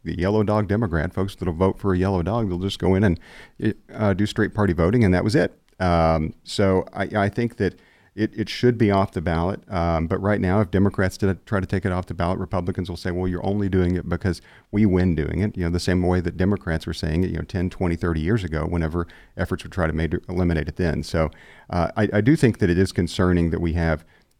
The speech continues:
a lot of voters that are going to the polls that are, aren't voting, you know, based on candidates, uh, or even based on the money spent. I think that we have kind of moved into this position now where the number of actual undecided voters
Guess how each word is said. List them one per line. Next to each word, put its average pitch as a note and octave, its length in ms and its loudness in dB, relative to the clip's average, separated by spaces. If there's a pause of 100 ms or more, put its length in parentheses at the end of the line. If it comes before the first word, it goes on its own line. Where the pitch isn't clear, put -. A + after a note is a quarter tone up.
(100)
a F#2 120 0
lot G2 220 4
of F#2+ 100 0
voters F#2 300 2
that D#2+ 140 -4
are E2 40 -2
going F2 280 2
to D#2 60 -4
the D#2+ 60 -6
polls E2+ 560 0 (120)
that E2+ 200 -2
are, F2 320 -2
aren't A#2+ 220 -2
voting, G2 540 2 (180)
you F2+ 60 -6
know, E2+ 100 -4 (640)
based G#2+ 240 -2
on E2+ 140 0
candidates, F#2+ 560 0
uh, F2+ 200 -2
or G2 120 0
even G2+ 240 0
based F#2 220 0
on F#2 60 -2
the D2+ 60 -4
money F#2+ 220 0
spent. F#2+ 420 -6
I F#2+ 140 -8
think G2 280 -2
that F2+ 180 -2
we F#2+ 160 2
have F2+ 200 2 (300)
kind A#2+ 100 -2
of F#2 60 2
moved G2+ 320 4
into F2+ 160 2
this F#2 180 2
position G2 600 -4
now F2+ 180 2
where E2+ 120 -2
the E2 80 -2
number G#2+ 300 2
of E2 140 -4
actual F#2 420 -4
undecided F#2+ 600 2
voters D#2 460 -2